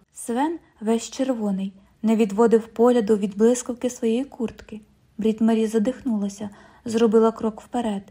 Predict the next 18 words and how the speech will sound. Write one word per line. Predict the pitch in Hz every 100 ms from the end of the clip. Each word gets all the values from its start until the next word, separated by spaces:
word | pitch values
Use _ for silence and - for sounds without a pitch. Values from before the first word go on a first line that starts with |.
| -
ніби | 233 226 233
збиралася | 208 226 240 240 240 240 226 220 - _
рознімати | 233 233 226 247 233 220 226
чоловіків, | 240 240 262 269 220 202 - _ _ _ _
але | 214 220 220
обмежилась | 214 233 226 220 220 -
тим, | - 254 262 - -
що | - - 226
встала | - - 233 247
на | 240 247
гравій, | 247 208 196 196 -
засунувши | 220 240 247 254 233 254 - 262
підбори, | 294 302 269 214 208 214 208
і | 226 233 233
сказала: | - 285 - 202 190 214 _ _ _
«Кент, | - 277 233 - - _ _
будь | - 330 -
ласка, | 254 208 208 - 214